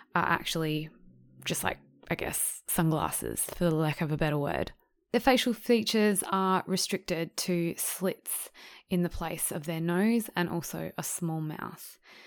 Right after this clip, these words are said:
Their fingers are unusually long and dexterous, and sometimes are reported to only have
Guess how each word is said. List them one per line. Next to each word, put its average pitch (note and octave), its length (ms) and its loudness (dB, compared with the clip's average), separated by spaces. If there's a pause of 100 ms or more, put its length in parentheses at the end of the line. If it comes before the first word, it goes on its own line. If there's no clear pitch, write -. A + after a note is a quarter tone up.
(500)
Their E3+ 140 0
fingers G#3+ 560 6 (120)
are E3+ 260 0
unusually F3 540 4
long E3+ 400 2
and E3 160 -2
dexterous, - 800 -2
and F3 200 0
sometimes F#3 500 -2
are E3+ 60 0
reported E3 440 -2
to - 120 -8
only D#3+ 180 -2
have D3+ 260 -10